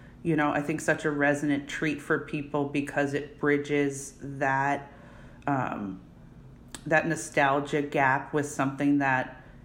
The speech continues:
is, you know, curated and really well thought out and, and jam-packed with flavor and texture in a way that is unique.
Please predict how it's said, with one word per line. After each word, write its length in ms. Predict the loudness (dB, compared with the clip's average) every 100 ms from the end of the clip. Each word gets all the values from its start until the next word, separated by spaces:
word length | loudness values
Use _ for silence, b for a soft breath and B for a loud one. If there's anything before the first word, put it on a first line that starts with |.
| -6
is, 760 | -2 0 2 0 -2 -8 -12 -16 -20 -20 -20 -20 -20 -20 -20 -20 -20 -12 0
you 100 | 2
know, 220 | 2 -2 -10 -16 -12
curated 720 | 0 2 4 2 2 2 2
and 140 | 0
really 260 | 2 2 0
well 280 | 2 2
thought 340 | 0 2 2 4
out 340 | 4 4 2
and, 280 | 0 -2 -4 -4
and 400 | -4 -2 -4 -8 -10 -10
jam-packed 800 | -2 0 2 0 2 2 2 -2
with 460 | -2 -2 -4 -10 -20 b b b b -20
flavor 720 | -14 -2 2 2 2 0 0
and 280 | 0 -2 0
texture 680 | 2 2 -4 -4 0 2
in 180 | 0 0
a 80 | 0
way 560 | 0 -2 -2 -2 -2 -4
that 680 | -4 -2 0 0 -4 -6 -18 -20 -20 -20 -20 -12 0
is 300 | 0 0 0
unique. 560 | 0 0 0 0 -2